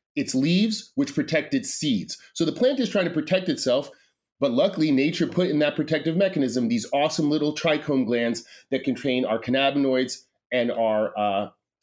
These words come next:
our terpenes. So in the keef, you have these crystals. You can use it just like that. You can also press it between two plates in a silk sock and get what we call as rosin, which is just the oil holding back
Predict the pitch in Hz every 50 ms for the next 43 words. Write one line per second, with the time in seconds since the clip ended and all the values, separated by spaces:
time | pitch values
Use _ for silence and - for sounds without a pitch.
0 | - - 113 110 110 - - 147 123 92 - 101 101 104 - 143 131 131 127 -
1 | - - 139 139 135 135 139 - 208 214 220 - 156 147 151 160 160 165 170 156
2 | - - - 180 180 180 190 190 190 185 185 - - - - 143 143 135 143 139
3 | 147 170 175 165 160 160 120 110 147 160 151 - 147 151 143 135 - 175 175 175
4 | 175 170 175 - _ _ _ _ _ - 143 139 - 151 143 143 143 143 - 143
5 | 131 - - - 175 165 170 175 - 185 180 180 135 131 - - 147 131 131 131
6 | - - 175 165 - - - 156 156 175 180 180 - - - 151 143 127 120 120
7 | - - 156 156 151 151 - - - - 160 139 151 185 190 - - - _ _
8 | _ - 139 139 117 131 139 127 143 131 127 - - 156 139 127 123 117 104 113
9 | 120 120 120 135 143 139 190 180 160 123 - - 117 95 90 - 151 165 170 -
10 | - 170 294 - 143 143 156 170 180 180 175 139 147 139 139 143 139 123 123 127
11 | 131 139 135 - 135